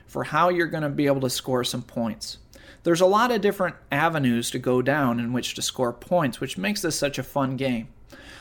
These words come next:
Let me give you a few suggestions for a route that you might decide to go down. The bonus points from the park is a very viable strategy. Quack, quack, quack, quack, quack, quack, quack, quack, quack. And there's a couple ways to go about that.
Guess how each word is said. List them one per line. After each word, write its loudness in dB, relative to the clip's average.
Let 4
me 2
give 2
you 8
a 2
few -4
suggestions -2
for 0
a 2
route 0
that -2
you -2
might -2
decide -4
to -6
go -2
down. -4
The 8
bonus 6
points -2
from 0
the -2
park 2
is -2
a 2
very 4
viable 2
strategy. -4
Quack, 2
quack, 0
quack, -6
quack, -2
quack, -10
quack, -4
quack, -4
quack, -4
quack. -2
And -4
there's 0
a -2
couple 2
ways 2
to -6
go -2
about -4
that. -14